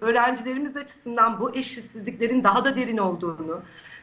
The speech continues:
ve uzaktan eğitime tüm öğrencilerin, e, eşit bir şekilde ulaşabilmesine ilişkin gerekli önlemler alınmadan, yol haritası açıklanmadan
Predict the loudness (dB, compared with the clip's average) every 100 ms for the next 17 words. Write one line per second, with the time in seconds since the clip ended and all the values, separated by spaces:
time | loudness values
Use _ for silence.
0 | 4 4 2 -2 4 4 4 0 0 0
1 | -4 -2 0 0 0 4 4 4 2 -2
2 | -4 -2 -4 -6 -20 -20 _ _ _ -6
3 | -2 0 2 4 2 0 0 0 0 -2
4 | 4 4 4 2 0 0 0 0 0 0
5 | 0 -2 -4 0 2 2 2 2 2 4
6 | 2 4 2 0 -2 0 0 0 -2 -2
7 | -2 -2 -2 -6 -12 -12 -8 -8 -8 0
8 | 6 6 6 0 2 0